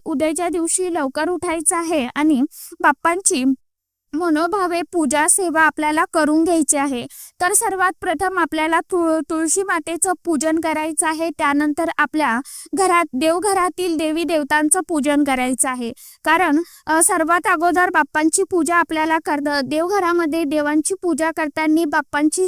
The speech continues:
अ, सर्वात अगोदर आपल्याला पूजा करायची आहे, कारण बाप्पा हे, अ, प्रथम पूजेचा मान हा ब-,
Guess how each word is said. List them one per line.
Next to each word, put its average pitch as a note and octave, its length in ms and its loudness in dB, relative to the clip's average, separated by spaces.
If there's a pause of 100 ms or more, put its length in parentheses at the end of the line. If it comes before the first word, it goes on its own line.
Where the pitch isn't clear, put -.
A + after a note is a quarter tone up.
अ, D4 180 -4
सर्वात D#4 440 -2
अगोदर D4+ 360 -2
आपल्याला D4 440 -2 (120)
पूजा D4+ 320 0
करायची C#4+ 400 0
आहे, D4 300 -2 (340)
कारण E4+ 300 0
बाप्पा E4+ 360 4
हे, F4 260 0 (360)
अ, D#4+ 200 4 (100)
प्रथम G4+ 440 -4
पूजेचा G#4 560 0
मान C#4+ 360 0
हा F#4+ 200 0
ब-, E4+ 400 0